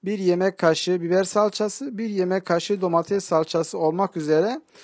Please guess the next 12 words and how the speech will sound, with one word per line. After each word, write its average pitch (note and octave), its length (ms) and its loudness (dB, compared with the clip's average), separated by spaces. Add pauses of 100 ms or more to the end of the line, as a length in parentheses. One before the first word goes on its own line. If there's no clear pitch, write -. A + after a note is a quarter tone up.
(300)
üzerine F3+ 540 2
bir A#3 140 -2
çay F#3 320 0
bardağı E3+ 400 4
ayçiçek F#3+ 580 -4
yağı F#3 220 0
döktükten F3+ 520 -4
sonra G3 440 -2 (2500)
bir A#3 180 -4
su G3+ 260 -4
bardağı F3 460 4
su G#3 380 -2